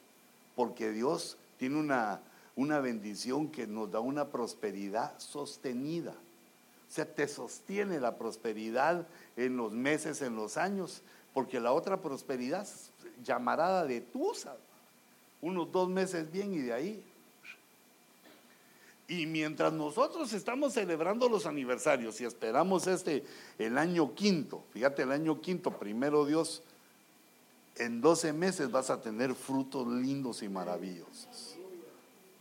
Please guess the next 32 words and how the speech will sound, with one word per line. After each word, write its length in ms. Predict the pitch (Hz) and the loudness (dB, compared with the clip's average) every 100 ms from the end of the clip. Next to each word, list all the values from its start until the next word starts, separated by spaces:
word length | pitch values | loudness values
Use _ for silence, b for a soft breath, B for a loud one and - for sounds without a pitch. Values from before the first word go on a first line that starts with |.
| - - | -12 -4
Recordate, 720 | 110 - 107 104 98 - - | -2 2 2 2 0 -2 -8
lo 200 | 101 113 | 0 0
que 180 | - 110 | 0 -4
querés, 420 | - 104 120 165 | -2 -2 0 -2
sembralo. 720 | - - - 110 101 90 80 - B B B - | -4 -8 -4 -2 0 -2 -4 -10 B B B -8
Lo 160 | 104 95 | -4 -4
que 160 | 104 | -4
querés, 480 | 90 101 135 156 - - - 87 | -4 -2 0 -2 -8 -14 -12 -6
da. 260 | 98 82 - - - - _ _ - _ - _ - - | -4 -6 -10 -20 -20 -20 _ _ -20 _ -20 _ -20 -8
Da 460 | 98 160 247 269 - - - | 4 6 4 -4 -16 -20 -20
y 100 | 120 | -18
se 160 | 107 110 | -14 -10
os 120 | 101 | -6
dará. 300 | 87 87 80 - - - - - - - - - - B B B B B B B B B - - | -4 -4 -4 -10 -20 -20 -20 -20 -20 -20 -20 -20 -20 B B B B B B B B B -14 6
Pero 260 | 147 135 | 6 6
también 420 | - 123 131 170 175 | 2 0 2 2 4
tenemos 460 | 160 156 170 165 | 2 4 2 0
que 120 | - | -2
estar 300 | 156 - 170 | -4 -2 -4
pendientes 720 | - 139 127 127 170 156 160 117 | -4 -4 -4 -2 -4 -2 -4 -4
de 140 | 110 | -2
algo 500 | 127 165 156 127 101 - | 0 0 0 -2 -4 -2
poderoso, 600 | 123 113 117 190 196 165 | -2 0 2 2 4 2
algo 240 | 160 156 | 2 0
tra-, 100 | 135 - | 0 -6
ah, 100 | - | -6
sí, 200 | - 107 | -10 -8
ahí 160 | 95 107 | -6 -6
está 180 | - | -6
ese 180 | 110 110 | -4 -4
pizarrón 600 | 95 104 95 90 98 110 | -6 -8 -8 -6 -4 -4
maravilloso, 640 | 107 101 98 98 107 107 | -4 -4 -6 -6 -6 -6